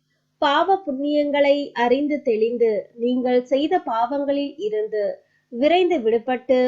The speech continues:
உண்மை ஞானத்தையும் அடையலாம். துறையூர் ஓங்கார குடிலாசான் ஆறுமுக அரங்கமகா தேசிக சுவாமிகளுக்கு மகான் சுப்பிரமணியர் அருளிய ஞான அறிவுரை ஆசி நூல் பாகம் ஆயிரத்தி ஐநூற்றி எழுபத்தி ஒன்று.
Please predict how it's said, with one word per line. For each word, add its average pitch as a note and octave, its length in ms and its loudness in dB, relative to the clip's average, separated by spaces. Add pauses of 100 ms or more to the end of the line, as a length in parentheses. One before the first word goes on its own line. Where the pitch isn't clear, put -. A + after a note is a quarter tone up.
(140)
உண்மை C4 420 2 (240)
ஞானத்தையும் D#4 800 0 (140)
அடையலாம். A3+ 540 0 (340)
துறையூர் C4+ 580 4
ஓங்கார E4 480 6
குடிலாசான் B3+ 800 2 (100)
ஆறுமுக D#4 480 2
அரங்கமகா B3+ 580 0
தேசிக A3+ 380 -2
சுவாமிகளுக்கு A3+ 840 -4 (560)
மகான் B3 440 0
சுப்பிரமணியர் C4 680 0
அருளிய C4 420 2 (340)
ஞான D4+ 360 4
அறிவுரை B3 400 0 (120)
ஆசி A#3 320 -2
நூல் A#3+ 240 2 (120)
பாகம் A3+ 500 2 (380)
ஆயிரத்தி G4+ 600 6
ஐநூற்றி D4+ 500 4
எழுபத்தி C#4 460 2
ஒன்று. A3 360 -2